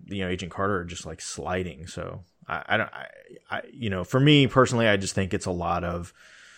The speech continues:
given this type of show, it just, it lends itself more towards binge watching, and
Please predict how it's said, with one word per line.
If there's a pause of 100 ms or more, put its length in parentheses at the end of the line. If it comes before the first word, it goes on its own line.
(540)
given
this
type
of
show,
it
just,
it
lends
itself
more
towards
binge
watching,
and